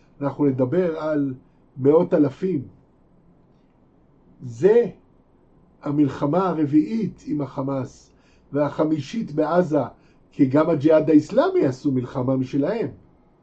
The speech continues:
אם לא נחסל, נמחק את החמאס ואת קבוצות הטרור האחרות בעזה הפעם, וניתן לעזה חזרה, ניתן את עזה חזרה לאנשי, לעם בעזה,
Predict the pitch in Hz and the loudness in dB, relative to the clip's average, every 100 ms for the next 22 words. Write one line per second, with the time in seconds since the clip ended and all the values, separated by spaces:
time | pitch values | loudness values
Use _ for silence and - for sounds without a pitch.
0 | _ _ _ _ _ _ _ 175 156 160 | _ _ _ _ _ _ _ -2 0 0
1 | 208 208 165 - 147 - 196 185 156 135 | 0 -2 -4 -6 -8 -6 -4 -4 -2 -4
2 | - 190 185 180 180 - 156 175 139 - | -6 -8 -6 -6 -6 -6 -4 -4 -6 -10
3 | _ - _ - 151 170 151 196 196 180 | _ -20 _ -6 -2 0 2 2 2 -2
4 | 165 180 185 170 147 165 151 151 143 147 | 0 2 2 2 -2 -6 -4 -2 -2 -2
5 | 160 147 127 185 185 165 143 139 _ _ | -2 -2 -2 -2 -4 -4 -8 -14 _ _
6 | _ _ _ - 151 156 - 214 208 175 | _ _ _ -4 0 0 4 4 4 2
7 | 160 170 190 156 147 117 107 _ _ _ | 0 0 0 0 0 -2 -10 _ _ _
8 | - 160 139 147 139 185 151 147 196 180 | -4 -2 2 2 2 2 2 2 2 0
9 | 175 180 180 - 156 143 143 185 160 147 | -2 -2 -4 -6 -2 -2 0 -2 -2 -4
10 | 131 - 190 170 - - 143 127 190 214 | -6 -2 -2 -2 -4 -4 -4 -2 2 2
11 | 156 123 123 135 139 123 139 | 2 -4 -4 -4 -6 -4 -8